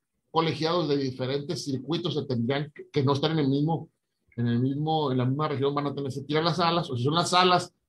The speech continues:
al pleno de la Corte, y lo que se resuelva en esta contradicción de criterios,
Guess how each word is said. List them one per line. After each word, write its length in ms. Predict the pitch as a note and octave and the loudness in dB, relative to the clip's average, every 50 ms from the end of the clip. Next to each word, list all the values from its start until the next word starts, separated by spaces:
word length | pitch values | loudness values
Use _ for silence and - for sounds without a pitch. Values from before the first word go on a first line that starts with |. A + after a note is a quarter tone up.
| _ _ _ - | _ _ _ -10
al 120 | A#2+ A#2 - | -8 -8 -4
pleno 180 | C#3+ D#3 E3 E3+ | -4 -2 0 0
de 60 | F3+ | 0
la 120 | F#3+ F#3 | 0 0
Corte, 500 | F#3 G3 F3+ F3+ F3+ G3 F#3+ F#3+ - - _ _ _ _ - | 0 0 -2 -2 -2 -4 -6 -6 -6 -12 _ _ _ _ -4
y 80 | D3 | -2
lo 140 | D3+ D#3+ - | -2 -2 -2
que 100 | - E3 | -4 -6
se 160 | B2 E3+ D#3+ | -4 -2 -4
resuelva 760 | D3 D3 D#3+ - - - F3+ G3+ G#3+ A3 A3 A3+ A3 A3 - - | -2 -2 -2 -4 -2 2 6 6 8 8 8 8 6 4 0 0
en 220 | D#3 D3+ D3 D#3+ | 0 2 2 2
esta 360 | F#3 F#3+ F#3+ - - G#3+ G#3 - | 2 2 0 0 -4 -4 -4 -2
contradicción 880 | F#3 F3+ D#3 - F3 D#3+ D#3+ D#3+ E3 D#3+ - - G#3+ G#3 F3+ E3+ E3+ | -4 -4 -4 -4 -4 -2 -2 -2 -2 -4 -6 -2 0 0 0 0 -2
de 140 | D#3+ D#3+ - | -6 -8 -10
criterios, 800 | E3 F3+ F#3 - G#3+ G#3 F#3+ F3+ E3+ E3 D#3 C3+ - - - | -10 -12 -2 0 2 2 2 2 0 -4 -6 -8 -10 -20 -20